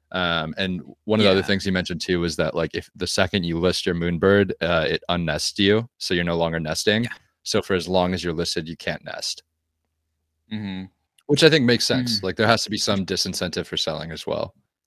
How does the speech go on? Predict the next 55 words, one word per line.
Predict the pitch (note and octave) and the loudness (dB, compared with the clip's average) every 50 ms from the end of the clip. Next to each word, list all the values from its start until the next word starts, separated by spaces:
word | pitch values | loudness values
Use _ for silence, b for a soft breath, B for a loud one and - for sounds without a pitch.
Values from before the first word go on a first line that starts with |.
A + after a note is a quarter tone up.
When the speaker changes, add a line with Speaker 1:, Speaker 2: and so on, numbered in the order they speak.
| _ _ _ _ _ _ _ - | _ _ _ _ _ _ _ -10
Speaker 2:
Yeah, | D3 D3 C3 F2 | -10 -10 -8 -8
I | C3 | -8
mean, | C#3 C3 | -8 -8
I | C3 B2+ | -8 -8
think | C3 D#3+ E3 - | -8 -8 -10 -10
it's | G3+ F#3+ - | -10 -12 -12
the | F3 D#3 | -12 -12
thing | - - A#2 A2+ | -8 -6 -6 -6
that | A2+ G#2 | -6 -8
I | D#2+ F#2+ | -8 -8
always | G#2 G#2 A2 A2+ | -8 -8 -8 -8
go | - G#2+ G2+ | -8 -8 -8
back | F#2+ F2+ F2+ - | -8 -8 -12 -10
and | - G2 - | -12 -14 -12
forth | - F#2 E2+ - - | -12 -16 -14 -14 -14
with, | F#2+ E2+ _ _ _ _ - | -16 -16 _ _ _ _ -14
uh, | - F2 - | -12 -12 -10
as | - D#2+ F2 F2 D#2 | -10 -10 -10 -10 -12
a, | F2+ E2+ D2+ - | -14 -16 -16 -14
a, | F2 F2 E2+ E2 - _ _ | -14 -14 -14 -14 -16 _ _
a | - E2 | -20 -20
founder | - - _ - F#2 F#2 F#2+ F#2+ F#2 F2+ F2 | -20 -20 _ -12 -10 -8 -8 -8 -10 -10 -12
is, | E2 D#2 - | -14 -14 -14
like, | F2+ E2+ E2+ E2+ D#2+ - - _ _ _ _ _ _ _ _ _ _ _ _ _ | -12 -12 -12 -12 -14 -18 -20 _ _ _ _ _ _ _ _ _ _ _ _ _
you | - G2+ G2 | -10 -8 -8
know, | F#2+ F2+ F2 F2+ F2+ F2 | -6 -8 -8 -10 -10 -10
like, | F2+ F#2 - | -10 -10 -6
you | - A#2 A2+ | -4 -4 -4
could | - C#3 A#2 | -4 -6 -8
take | - - A2+ G#2 G#2 | -8 -10 -10 -10 -8
that | A#2+ A2+ G#2+ | -8 -10 -8
from | - - G#2 | -10 -12 -14
kinda | - - F#2 F#2 F2 | -12 -12 -12 -12 -12
two | D#2+ - - - F#2 E2 | -14 -16 -12 -12 -12 -12
sides, | - - D#2+ D#2+ D#2 D2 - | -12 -14 -14 -14 -14 -14 -14
right? | F2 E2 D#2 - | -14 -14 -14 -14
So | - - G2 | -14 -12 -12
let's | G2 F#2+ - - | -12 -12 -12 -10
Speaker 1:
Mm-hmm. | G2+ G#2 G2 G2 | -8 -8 -6 -8
Speaker 2:
take, | F#2+ F#2+ _ | -8 -10 _
like, | - D#2+ E2+ - _ | -18 -18 -18 -18 _
the, | - F2 D#2 D#2 E2 - E2+ | -14 -14 -14 -14 -16 -14 -14
if | F#2 - | -14 -14
you | F#2 F#2 G2 | -14 -12 -10
list | A2 G#2+ - - | -10 -10 -10 -10
it | G2+ E2+ | -14 -12
below | - F#2 F#2+ F#2 F2+ | -12 -10 -10 -10 -12
floor | - - F#2+ F2+ E2+ | -12 -12 -14 -14 -14
price, | - F#2 F2+ F2 F2 F2 E2+ - | -12 -12 -10 -10 -10 -10 -12 -14
you | - F2 | -16 -18
know, | E2+ E2+ | -20 -18
it | D#2+ - | -12 -10
automatically | F#2+ G2+ G2+ G2 F#2+ F#2 F2+ F#2+ F2+ | -10 -8 -8 -8 -8 -10 -12 -14 -14
gets | F2+ E2 - | -14 -14 -12
bought, | - E2 E2+ E2 - - | -10 -8 -8 -8 -10 -12